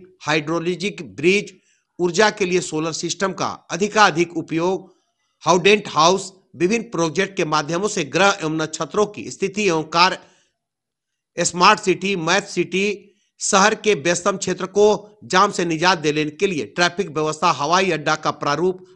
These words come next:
आकर्षक गेम इत्यादि का प्रदर्शन सह demonstration किया।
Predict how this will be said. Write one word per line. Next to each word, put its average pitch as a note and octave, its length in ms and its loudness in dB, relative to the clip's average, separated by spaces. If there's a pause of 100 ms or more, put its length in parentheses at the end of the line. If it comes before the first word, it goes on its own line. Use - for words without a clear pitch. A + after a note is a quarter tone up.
(120)
आकर्षक F3+ 480 0
गेम D#3 320 0
इत्यादि G3+ 400 -2
का C3+ 240 -4 (360)
प्रदर्शन F#3+ 520 2
सह G3 220 2
demonstration E3+ 640 -4
किया। A2+ 300 -10